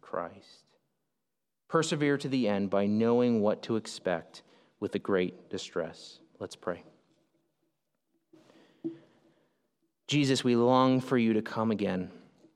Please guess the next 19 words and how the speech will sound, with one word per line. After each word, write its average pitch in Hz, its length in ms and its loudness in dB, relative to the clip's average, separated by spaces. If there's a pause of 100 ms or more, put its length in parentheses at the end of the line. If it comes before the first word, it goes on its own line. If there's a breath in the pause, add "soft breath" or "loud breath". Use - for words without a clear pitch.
(1700 soft breath)
We 120 140 2
know 123 300 6
that 120 140 4
the 117 140 4
events 117 440 2
leading 107 280 0
up 107 140 -2
to 117 140 0
it - 40 2
will - 60 -4
be 107 120 -2
horrific, 104 800 -2 (1300)
and 110 240 0
it 110 80 2
will 110 180 2
be 107 160 2
a 104 60 2
time 117 420 2
of 104 180 2